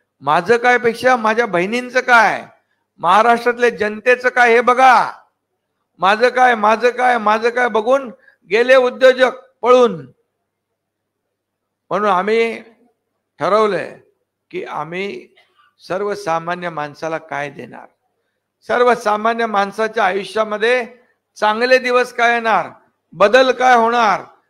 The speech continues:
हे आम्ही ठरवलेलं आहे आणि त्यासाठी आम्ही काम करतोय.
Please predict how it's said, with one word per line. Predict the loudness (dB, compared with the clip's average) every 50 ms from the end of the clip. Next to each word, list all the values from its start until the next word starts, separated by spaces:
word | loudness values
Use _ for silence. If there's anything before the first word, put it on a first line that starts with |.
| _ _ 0
हे | 2 4
आम्ही | 4 2 0 -2 -6
ठरवलेलं | -4 -4 -2 0 0 2 2 2 2 2 2
आहे | 0 0 -2 -4 -8 -16 _ _ _ _ _ _ _ _ _ _
आणि | -10 -10 -10 -10
त्यासाठी | -10 -6 -4 -4 -4 -2 -4 -8 -6 -4 -4
आम्ही | -4 -4 -4 -8 -14
काम | -14 -12 -10 -10 -10 -12
करतोय. | -14 -14 -14 -14 -14 -16 -16 -18